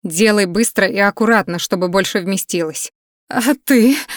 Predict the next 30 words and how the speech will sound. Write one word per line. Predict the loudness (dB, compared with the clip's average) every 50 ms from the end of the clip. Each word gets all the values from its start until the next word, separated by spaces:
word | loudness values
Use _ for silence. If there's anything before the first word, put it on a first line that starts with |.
| -16 -18 _ _ _ _ _ _ _ _ -4
«Как | -4 -4 -2
только | 0 0 0 2 0 0
закончишь, | 0 0 0 2 2 2 2 2 2 -2 -6 -6 -6
возвращаешься | -6 -4 -4 -2 0 0 0 0 0 0 0 0 -2 -2 -4 -2
в | -2
магазин | -2 0 0 2 0 2 2 0 -2 -2
с | -2 -2
тележкой | -2 -2 0 2 0 0 0 -2 -4 -6 -6 -6
и | -6 -8
сваливаешь | -6 -6 -2 0 0 2 2 2 2 0 0 -2 -2 -2
в |
нее | 0 0 0 0 0 -2
все | -2 -2 0 0 0 2
продукты | 2 0 0 2 2 2 0 0 0 -4 -6
без | -4 -2 -2 -2 -2 -2 -2
разбора. | -2 -2 -2 -2 -2 0 0 0 0 0 -4 -8 -10 _ _ _ _ _ _ 2
Но...» | 4 4 4 4 2 2 0 0 -2 -6 -10 -10 -12 -12 -18 -20 _ _ _ _ _ _ _ _ _ -8
«Бери | -4 0 2 2 2 2
воду | 0 2 2 2 2 2 2 0
и | 0
консервы, | 0 0 -2 -2 0 0 0 0 0 0 -2 -6 -12 -14 -18 -20 _ _ _ _
товары | -2 -2 2 2 2 2 2 0
первой | 0 0 0 0 0 0
необходимости | 0 -2 -2 -2 -2 -2 -2 2 2 2 2 2 0 -4 -4 -4 -4
и | -2
то, | 0 0 0
что | 0 0 -2 -4
будет | -2 -2 -4 -4 -6 -6
храниться | -4 -2 0 0 2 0 0 0 -2 -4
дольше. | -2 0 0 0 2 0 -2 -4 -6 -8 -10 -12